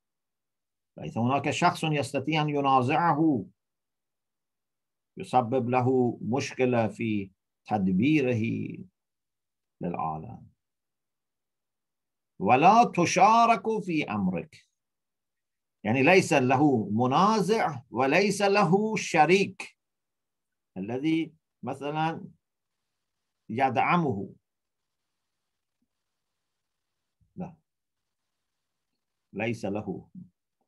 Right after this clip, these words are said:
أي تحدي وليس له أي شريك. في الواقع الشريك أيضًا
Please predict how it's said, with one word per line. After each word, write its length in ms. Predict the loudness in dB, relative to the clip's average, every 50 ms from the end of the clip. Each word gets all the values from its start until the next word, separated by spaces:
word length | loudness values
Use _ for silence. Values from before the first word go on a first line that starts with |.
| _ _ _ _ _ _ _ _ _ -4
أي 380 | -2 -2 -2 -2 -4 -4 -6 -10 -16 -20 _ _ _ _ _ _
تحدي 680 | -6 -4 -4 -4 -4 -4 -4 -6 -6 -6 -6 -8 -10 -14
وليس 340 | -14 -10 -8 -8 -8 -8 -8
له 360 | -8 -8 -6 -8 -8 -8 -8
أي 440 | -8 -6 -6 -4 -4 -4 -6 -6 -8 -14 _ _ _ _ _ _ _ _ _ _ _ -14 -12 -10 -10 -10 -12
شريك. 640 | -14 -10 -6 -6 -4 -4 -4 -6 -6 -10 -18 _ _ _ _ _ _ _ _ _ _ _ _ _ _ _ _ _ _ _ _ _ _ _
في 120 | -6 -4
الواقع 760 | -2 0 2 2 2 2 0 -2 -6 -6 -4 -6 -6 -8 -10 -14 -20 _ _ _ _ _ _ _ _ _ _ _ _ _ -12
الشريك 920 | -12 -10 -10 -10 -10 -8 -8 -6 -6 -4 -4 -4 -4 -6 -8 -12 -16 -20 _ _ _ _ _ -16 -14
أيضًا 560 | -12 -10 -10 -8 -8 -8 -6 -6 -8 -8 -12